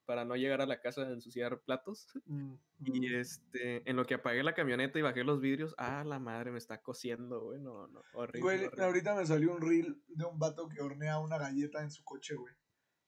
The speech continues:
Speaker 2: Vive,
Speaker 1: <laughs>
Speaker 2: vive como en Coahuila o un estado así del norte.
Speaker 1: Ajá.
Speaker 2: Y, pues, se co-, o sea, se hace su masa de galleta y la pone,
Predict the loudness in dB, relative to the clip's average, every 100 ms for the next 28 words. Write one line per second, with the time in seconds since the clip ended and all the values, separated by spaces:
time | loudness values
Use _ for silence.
0 | _ -4 6 8 8 8 8 8 6 2
1 | 0 0 0 -2 0 -2 -2 -2 0 4
2 | 4 6 6 6 2 0 -2 -4 -10 -16
3 | -12 -8 -4 -2 0 0 0 0 -2 -2
4 | -4 -6 _ _ _ _ _ -10 -10 -12
5 | _ _ -20 _ _ -4 2 6 10 10
6 | 8 2 -2 0 0 0 0 0 2 0
7 | 0 -2 0 4 6 6 12 12 12 8
8 | 2 2 0 0 -2 -8